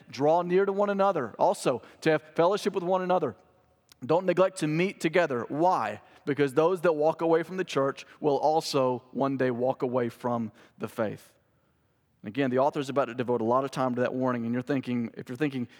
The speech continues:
"I wanna hear more about that, 'cause that sounds kind of interesting," come next week and we'll talk about it. I'm not, I'm not shying away from that. But the principle is this, in the here and now, in this moment, that is that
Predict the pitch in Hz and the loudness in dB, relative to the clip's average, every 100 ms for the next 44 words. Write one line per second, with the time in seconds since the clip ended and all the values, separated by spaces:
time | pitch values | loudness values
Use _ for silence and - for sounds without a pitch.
0 | - 156 123 123 120 113 - 120 - 113 | -8 -4 -2 0 0 -2 0 -2 0 -2
1 | 147 139 131 131 120 131 127 107 - 151 | -2 -2 -4 -4 -4 -6 -8 -14 -8 -6
2 | 165 160 - 311 117 139 - 156 117 110 | -4 -6 -6 -6 -4 -4 -2 -4 -4 -6
3 | - - 139 156 139 147 156 - - - | -6 -6 -4 -2 -4 -4 -4 -6 -12 -6
4 | - 147 160 131 131 160 120 101 - _ | 0 0 0 0 0 0 -4 -6 -8 _
5 | - 151 143 - 220 - 156 151 135 143 | -6 -2 -2 0 -2 -2 0 0 0 0
6 | 147 - - 151 131 127 170 165 147 151 | 0 -2 -6 -2 -2 0 0 0 0 0
7 | 143 135 139 151 131 113 - - - 147 | 0 0 -2 -2 -2 -4 -12 -20 -4 0
8 | 165 147 151 | 0 2 0